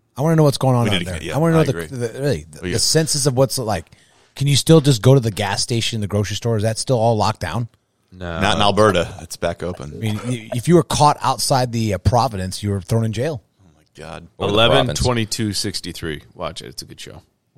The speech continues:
Speaker 2: Oh, I gotta pay sales tax
Speaker 1: All right, Greg,
Speaker 2: tonight.
Speaker 1: any conspiracies that are on your mind?
Speaker 4: First of all, I do believe there are Bigfoot out there.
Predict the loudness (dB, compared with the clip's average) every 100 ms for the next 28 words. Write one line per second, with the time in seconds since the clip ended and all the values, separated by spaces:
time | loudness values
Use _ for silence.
0 | _ _ _ _ _ -20 -16 -16 -14 -16
1 | -16 -16 -16 -16 -4 0 2 2 0 2
2 | 2 2 0 2 2 2 2 2 0 0
3 | 0 0 0 -4 -14 _ _ _ _ _
4 | _ _ _ _ _ _ _ _ _ _
5 | -20 _ _ _ _ _ _ _ _ _
6 | 0 0 0 4 6 6 2 -4 -4 0
7 | 2 2 2 2 0 -4 -8 -4 -4 -4
8 | -6 -6 -4 -2 0 2 0 0 -4 -4
9 | -6 -6 -6 -10